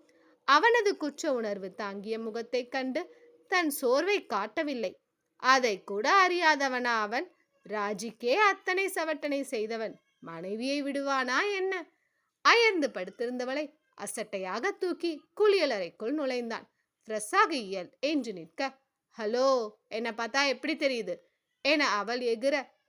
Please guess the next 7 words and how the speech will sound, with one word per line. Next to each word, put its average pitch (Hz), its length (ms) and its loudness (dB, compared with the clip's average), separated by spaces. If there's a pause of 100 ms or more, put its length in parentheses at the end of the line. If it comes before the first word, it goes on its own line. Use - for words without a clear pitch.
(180)
"ஒரு 214 340 -2
மார்க்கமா" 220 960 -4 (420)
என்றவனை 269 580 -2
பிடித்து 220 360 -8
வெளியே 214 420 -4
தள்ளி 233 420 -4
கதவை 320 400 2